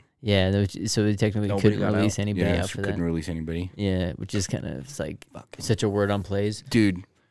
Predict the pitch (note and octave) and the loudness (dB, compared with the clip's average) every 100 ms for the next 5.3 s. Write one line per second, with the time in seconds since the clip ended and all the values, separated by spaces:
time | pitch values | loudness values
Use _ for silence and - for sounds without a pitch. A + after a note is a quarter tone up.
0 | _ _ _ _ _ _ D#3 F3 A3+ D3 | _ _ _ _ _ _ 4 6 6 6
1 | B2 A#2+ - B2 A#2+ E3 C#3 B2+ D#3 D3+ | 6 6 4 0 4 4 6 6 6 6
2 | D3+ D3+ D#3+ A#2+ - C3 C3 A2 A2+ G#2 | 6 6 6 2 4 4 4 4 2 4
3 | G2+ - G2 F2+ F#2 F2+ F#2 G2 F2+ E2+ | 2 4 2 2 2 2 2 2 2 0
4 | - - F#2+ F#2+ F2+ F#2 D#2+ - E2+ - | 0 -2 0 2 2 2 0 0 0 2
5 | A2+ A2 - | 2 2 0